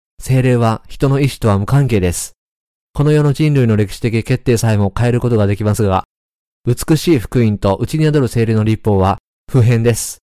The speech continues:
つまり決して変更することはできません。人々が美しい福音を理解していなければ、誠の信仰の実践に立ち返るのは非常に困難です。多くの人々が内に宿る聖霊を受けることができないのはこのためです。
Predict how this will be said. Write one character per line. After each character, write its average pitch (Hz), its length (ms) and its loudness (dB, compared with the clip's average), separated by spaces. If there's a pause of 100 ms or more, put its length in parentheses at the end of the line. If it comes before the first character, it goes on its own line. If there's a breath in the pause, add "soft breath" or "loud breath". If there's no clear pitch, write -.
(500)
つ 160 120 -2
ま 131 120 4
り 107 140 0
決 127 180 0
し - 60 -6
て 131 100 0
変 139 200 2
更 139 120 0
す 139 140 -2
る 135 80 0
こ 135 100 -2
と 135 100 -2
は 135 100 2
で 107 120 -2
き 117 80 -2
ま 110 140 2
せ 107 140 0
ん。 90 100 -4 (680)
人 165 220 0
々 127 220 2
が 101 240 0
美 139 280 -2
し 143 140 0
い 117 40 0
福 - 200 -6
音 117 100 0
を 104 40 0
理 117 160 -2
解 107 160 0
し - 20 -12
て 113 80 -2
い 107 40 0
な 107 100 0
け 107 100 0
れ 98 100 2
ば、 98 200 0 (340)
誠 139 320 0
の 143 80 2
信 135 240 -2
仰 131 180 0
の 131 320 0
実 127 340 0
践 131 40 0
に 127 220 0 (120)
立 117 180 -2
ち - 20 -10
返 113 160 0
る 117 80 0
の 110 100 0
は 95 120 0 (300)
非 127 140 0
常 139 160 0
に 143 100 0
困 151 220 0
難 107 160 0
で 92 100 0
す。 - 220 -8 (600)
多 160 180 2
く 165 80 0
の 127 100 2
人 123 180 0
々 113 200 2
が 98 180 0 (320)
内 123 180 -4
に 139 60 2
宿 135 200 0
る 113 80 0
聖 113 200 0
霊 113 60 2
を 113 60 2
受 107 100 -2
け 135 60 2
る 117 100 0
こ 110 80 0
と 107 80 0
が 98 80 2
で 107 80 0
き 120 100 -4
な 117 80 2
い 104 60 2
の 92 80 2
は 95 160 0 (320)
こ 123 100 -2
の 120 100 2
た 113 120 2
め 101 100 2
で 87 140 0
す。 - 160 -8